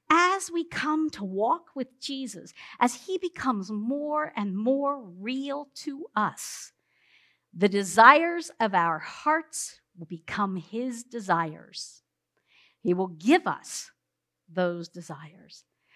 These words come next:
We will care that people are lost and dying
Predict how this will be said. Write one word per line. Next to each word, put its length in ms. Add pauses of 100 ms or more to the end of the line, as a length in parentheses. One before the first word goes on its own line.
(160)
We 260
will 180
care 680 (140)
that 240
people 500
are 140
lost 640 (100)
and 180
dying 560